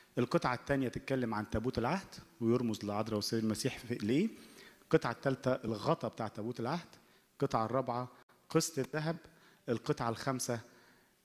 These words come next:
المنارة. والقطعة السادسة بتتكلم عن المجمرة الذهب.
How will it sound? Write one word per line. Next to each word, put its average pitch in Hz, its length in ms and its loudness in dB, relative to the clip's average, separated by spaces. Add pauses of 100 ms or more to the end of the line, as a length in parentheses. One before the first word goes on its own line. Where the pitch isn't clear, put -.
(160)
المنارة. 135 720 0 (360)
والقطعة 131 440 -2
السادسة 123 520 -2 (220)
بتتكلم 110 600 0
عن 117 140 2
المجمرة 110 520 2
الذهب. 95 300 -6